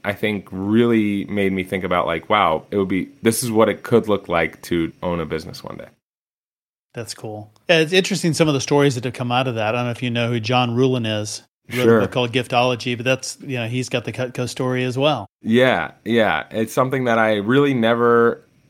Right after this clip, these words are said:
Speaker 1: ever talk about, but I probably should, and I should give them more credit than I do.
Speaker 2: Yeah, that's fantastic. So, you know, that experience, you know, succeeding there and then, you know, moving into the next ventures, you thought, "Why not? I can do this again."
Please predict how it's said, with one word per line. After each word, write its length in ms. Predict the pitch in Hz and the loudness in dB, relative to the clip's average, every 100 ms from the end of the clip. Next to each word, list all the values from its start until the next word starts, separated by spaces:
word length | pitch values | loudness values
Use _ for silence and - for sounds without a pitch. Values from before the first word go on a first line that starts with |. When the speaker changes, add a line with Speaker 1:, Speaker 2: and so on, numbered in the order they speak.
| _ | _
Speaker 1:
ever 280 | 101 117 113 | -2 0 0
talk 300 | - 104 110 | -2 0 0
about, 480 | 107 92 104 151 - | -2 0 2 2 0
but 100 | 110 | 0
I 80 | 104 | 0
probably 440 | 127 123 113 107 | 2 0 2 0
should, 360 | 95 110 117 135 | 0 0 2 2
and 220 | 101 107 | 0 2
I 140 | 101 | 0
should 180 | 95 101 | 0 -4
give 160 | 104 101 | -2 2
them 160 | 107 | 2
more 240 | 101 101 101 | 2 2 0
credit 500 | - 101 113 123 - | 2 2 2 0 -2
than 160 | - 104 | -4 -2
I 60 | 110 | -2
do. 240 | 147 139 _ _ _ _ _ _ _ _ _ _ _ | -4 -8 _ _ _ _ _ _ _ _ _ _ _
Speaker 2:
Yeah, 220 | 131 110 110 | -6 -4 -6
that's 200 | 123 - | -10 -10
fantastic. 800 | 127 110 120 113 113 - - _ _ _ _ _ - | -10 -8 -8 -8 -10 -16 -20 _ _ _ _ _ -2
So, 300 | 180 160 156 | 2 2 0
you 140 | 208 151 | 2 2
know, 40 | |
that 180 | 143 175 | 6 4
experience, 840 | 175 - 160 156 151 147 - - - | 2 0 4 4 6 2 -2 -10 -10
you 100 | 139 | -6
know, 160 | 123 | -6
succeeding 600 | 120 135 - 156 151 143 | -6 -8 -2 2 2 2
there 380 | 131 135 139 135 139 | 2 4 2 0 -2
and 160 | 123 | -2
then, 420 | 131 131 131 139 | 0 0 -2 -2
you 60 | 131 | -2
know, 80 | 127 | 0
moving 280 | 135 135 131 | 2 2 2
into 260 | 131 131 | 0 -4
the 120 | 123 | -6
next 280 | 120 135 - | -2 -2 -2
ventures, 380 | 131 117 - 123 | -4 -4 -4 -8
you 60 | 123 | -6
thought, 300 | 135 131 131 | -4 -4 -2
"Why 200 | 127 139 | 0 2
not? 260 | 143 131 | 0 -2
I 80 | 110 | -6
can 140 | - | -6
do 120 | 123 123 | -4 -2
this 200 | 127 - | -2 -4
again." 320 | 120 135 | -4 -4